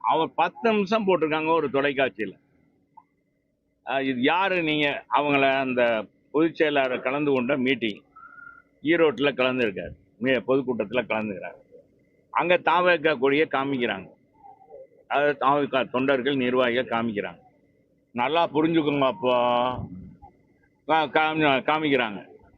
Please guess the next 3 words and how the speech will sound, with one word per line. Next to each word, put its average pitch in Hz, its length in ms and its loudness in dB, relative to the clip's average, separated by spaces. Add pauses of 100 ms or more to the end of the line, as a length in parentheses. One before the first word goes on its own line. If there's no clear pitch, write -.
(380)
உடனே 233 440 0
நம்ம 180 280 0 (800)
ரிப்போர்ட்டர்ஸ், 143 680 0